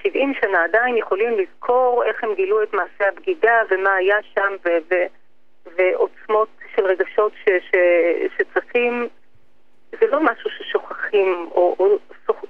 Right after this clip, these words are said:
סולחים לגמרי, כן, ב-, במובן הזה. אבל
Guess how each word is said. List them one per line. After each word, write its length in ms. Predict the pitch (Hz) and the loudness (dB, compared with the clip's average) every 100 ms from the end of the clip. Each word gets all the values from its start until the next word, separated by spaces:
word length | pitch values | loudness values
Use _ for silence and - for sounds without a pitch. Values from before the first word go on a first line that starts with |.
| - | -4
סולחים 480 | - 196 - 226 214 | 0 0 0 0 0
לגמרי, 640 | 190 170 185 190 185 160 156 - | 0 0 0 0 0 0 -2 -2
כן, 220 | 196 208 202 | -2 0 0
ב-, 220 | 180 - | -4 -2
במובן 360 | 180 170 180 180 | -4 -2 -2 0
הזה. 280 | 175 151 - - - - - - - - - - - - - | -2 -2 -8 -8 -20 -20 -20 -20 -20 -20 -20 -20 -20 -20 -6
אבל 340 | 208 202 190 | -2 2 2